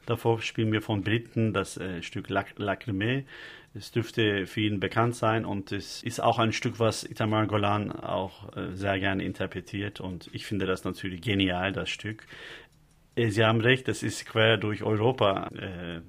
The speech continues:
wie heißt das, gestaltet, ja, das ganze Programm. Aber ich finde es auch schön, dass so ein europäisches Programm von, ähm, Interpreten gespielt wird, äh, wo der eine aus, äh, der Türkei kommt, der andere aus Israel. Aber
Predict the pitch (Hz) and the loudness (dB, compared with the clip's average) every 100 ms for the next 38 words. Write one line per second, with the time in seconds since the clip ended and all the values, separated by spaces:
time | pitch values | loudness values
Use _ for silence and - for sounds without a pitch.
0 | 85 92 95 - 92 - 98 - 101 110 | -12 -8 -8 -8 -12 -6 -4 2 2 2
1 | 92 - 95 107 117 90 - 98 - 104 | -4 -2 -2 0 -2 -6 -4 -4 -4 -2
2 | 104 104 143 135 131 135 - 151 143 143 | 0 2 2 2 2 0 0 2 4 4
3 | 143 - - - - 127 131 - 151 143 | 2 -8 -16 -18 0 4 4 6 4 6
4 | 127 123 135 131 123 113 120 123 143 127 | 4 4 2 4 4 4 4 4 2 0
5 | 127 - 123 120 127 123 120 113 110 - | 0 4 6 8 6 6 4 4 0 -6
6 | - - - 107 101 117 110 120 113 123 | -18 -18 -2 0 0 2 2 2 4 4
7 | 127 120 113 101 92 98 113 - 123 123 | 4 2 2 2 -2 -2 -2 2 0 2
8 | 117 110 - - 107 95 101 110 107 101 | 2 2 -2 -4 -2 0 2 4 4 6
9 | 113 107 101 98 98 104 - 107 101 95 | 6 6 2 0 -2 -4 -4 -2 0 0
10 | 87 82 107 98 107 - 131 139 131 123 | -4 -4 -4 -2 0 4 4 4 2 2
11 | 104 107 107 101 95 - 147 139 131 131 | 2 2 2 2 2 2 2 4 8 8
12 | 127 131 - 110 107 | 8 6 2 2 4